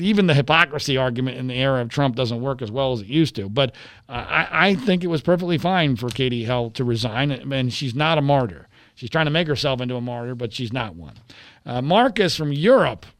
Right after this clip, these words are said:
uh, writes, "Explain to me why all the G O P members who believe in real conservative values just don't start over and build a new party.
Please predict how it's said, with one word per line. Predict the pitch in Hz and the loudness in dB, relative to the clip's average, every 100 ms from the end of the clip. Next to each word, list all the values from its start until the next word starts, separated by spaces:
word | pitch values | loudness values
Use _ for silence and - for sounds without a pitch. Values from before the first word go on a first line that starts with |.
| - | -8
uh, | 139 131 127 123 | -2 0 0 0
writes, | 127 156 127 110 | 2 2 2 -2
"Explain | 127 - 175 247 | -6 -4 0 0
to | 285 | 2
me | 233 | 2
why | 170 170 175 | 2 2 2
all | 165 180 | 2 2
the | 151 | 0
G | 127 180 | 2 0
O | |
P | 147 156 | 2 2
members | 156 160 147 139 | 2 0 0 -2
who | |
believe | 123 127 165 151 | -2 0 0 0
in | 127 | 0
real | 147 165 | 0 0
conservative | 135 123 160 143 120 | -2 -2 -2 -2 -2
values | 117 156 131 123 | -2 -2 -2 -4
just | 123 160 | -4 -6
don't | - 151 | -2 -2
start | 131 147 139 | 0 0 2
over | 147 156 131 | 2 0 0
and | 123 | -2
build | 139 | -2
a | 131 | 0
new | 143 | -2
party. | 123 - 240 165 98 | -2 2 2 2 -2